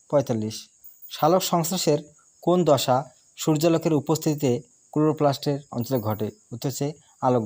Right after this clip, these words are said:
দশা। ছেচল্লিশ, উদ্ভিদের কোন অংশে ক্লোরোফিল আলোক শক্তি শোষণ করে? উত্তর হচ্ছে সবুজ। সাতচল্লিশ, উদ্ভিদ প্রধানত বায়ুমণ্ডল থেকে কার মাধ্যমে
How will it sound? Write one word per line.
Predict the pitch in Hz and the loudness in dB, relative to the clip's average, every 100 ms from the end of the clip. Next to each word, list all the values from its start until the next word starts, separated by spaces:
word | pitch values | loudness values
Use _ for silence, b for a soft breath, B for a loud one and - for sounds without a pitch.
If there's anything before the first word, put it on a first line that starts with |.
| 107 | -4
দশা। | 101 - 131 _ _ _ _ _ _ - - - - b b b b - | -8 -10 -14 _ _ _ _ _ _ -20 -20 -20 -20 b b b b -2
ছেচল্লিশ, | 170 180 151 147 - - _ - | 2 4 4 2 -4 -12 _ -2
উদ্ভিদের | 160 156 185 190 180 | 0 2 2 2 2
কোন | 180 180 | 4 4
অংশে | 160 160 147 - _ _ | 2 0 -2 -4 _ _
ক্লোরোফিল | 151 160 151 151 170 - | 2 2 2 0 -2 -2
আলোক | 139 143 | -2 0
শক্তি | 147 - | -4 -6
শোষণ | 143 120 123 110 | -4 -4 -2 -2
করে? | 104 104 - _ b b b - | -4 -6 -14 _ b b b -10
উত্তর | 123 | -4
হচ্ছে | 147 143 | -4 -4
সবুজ। | - 135 113 - - - - - - - _ _ | -2 -2 -2 -6 -12 -18 -20 -20 -20 -20 _ _
সাতচল্লিশ, | - 156 - 143 156 - - _ _ _ _ _ _ - | -6 -2 0 0 -2 -6 -20 _ _ _ _ _ _ -2
উদ্ভিদ | 165 165 208 | 0 2 0
প্রধানত | 170 156 185 180 151 - _ 120 | 0 2 2 2 -2 -4 _ 2
বায়ুমণ্ডল | 131 151 170 180 175 | 4 4 2 2 0
থেকে | 165 127 147 - _ | -2 -2 -4 -12 _
কার | 143 165 | 2 4
মাধ্যমে | 165 139 135 | 2 2 0